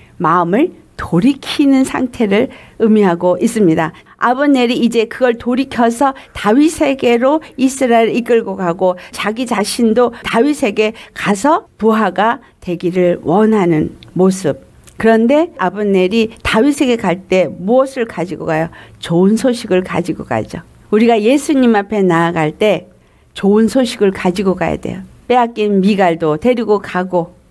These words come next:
또 이스라엘의 모든 장로들의 마음이 어떠한지도 가지고 가고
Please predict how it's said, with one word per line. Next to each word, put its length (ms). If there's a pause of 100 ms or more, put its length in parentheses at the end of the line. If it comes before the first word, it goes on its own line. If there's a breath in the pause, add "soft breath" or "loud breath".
(220 loud breath)
또 400 (160 loud breath)
이스라엘의 880
모든 440 (260 loud breath)
장로들의 760 (100)
마음이 460
어떠한지도 800 (180 loud breath)
가지고 440
가고 480